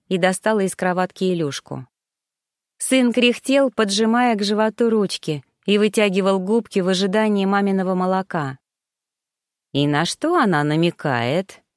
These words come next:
Присаживаясь на кровать, Кирилл выгнул дугой правую бровь и вопросительно уставился на Гелю.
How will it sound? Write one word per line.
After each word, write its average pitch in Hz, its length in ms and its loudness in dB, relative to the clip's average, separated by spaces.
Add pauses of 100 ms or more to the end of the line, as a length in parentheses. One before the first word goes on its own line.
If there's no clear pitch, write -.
(140)
Присаживаясь 170 760 -2
на 180 140 -2
кровать, 185 560 -2 (140)
Кирилл 208 340 2
выгнул 185 400 0
дугой 180 380 -2
правую 165 460 0
бровь 233 380 -2 (260)
и 190 100 0
вопросительно 196 760 0
уставился 190 540 -4
на 180 160 -2
Гелю. 131 460 -6